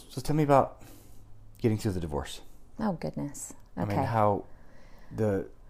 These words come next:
Speaker 2: <clears throat> Kind of where I saw a
Speaker 1: it's co-,
Speaker 2: change
Speaker 1: it's
Speaker 2: in
Speaker 1: so
Speaker 2: myself.
Speaker 1: common. I mean, ev-, everyone's divorced,
Speaker 2: Okay.
Speaker 1: seems like, but it's, I don't wanna
Speaker 2: You're right.
Speaker 1: minimize it because it's,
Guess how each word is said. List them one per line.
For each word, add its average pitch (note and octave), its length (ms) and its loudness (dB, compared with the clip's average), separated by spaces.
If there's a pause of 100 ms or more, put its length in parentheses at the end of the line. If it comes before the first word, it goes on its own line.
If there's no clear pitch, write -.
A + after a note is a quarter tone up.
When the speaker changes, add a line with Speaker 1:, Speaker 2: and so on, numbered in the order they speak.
(400)
Speaker 2:
<clears throat> B3+ 360 10
Kind A3 220 10
of G#3 80 8
where F#3+ 160 12
I F3+ 80 12
saw F3 400 6
a - 40 4
Speaker 1:
it's - 200 2
co-, E3+ 80 4
Speaker 2:
change E3 160 6
Speaker 1:
it's E3+ 80 8
Speaker 2:
in F3 60 8
Speaker 1:
so D#3+ 100 12
Speaker 2:
myself. D#3 140 6
Speaker 1:
common. E3 480 10
I - 20 -4 (100)
mean, G#2 180 -2
ev-, A2+ 80 -4 (340)
everyone's G2 400 -4
divorced, F#3+ 360 0
Speaker 2:
Okay. E3 80 0
Speaker 1:
seems F#2 140 0
like, F#2+ 160 -2
but G2 160 0
it's, - 240 -6 (960)
I A2+ 60 -2
don't A#2 100 0
wanna A2 140 2
Speaker 2:
You're C3 100 6
right. - 120 8
Speaker 1:
minimize F#2+ 300 6
it F#2 160 -4
because F2 380 -2
it's, - 280 -8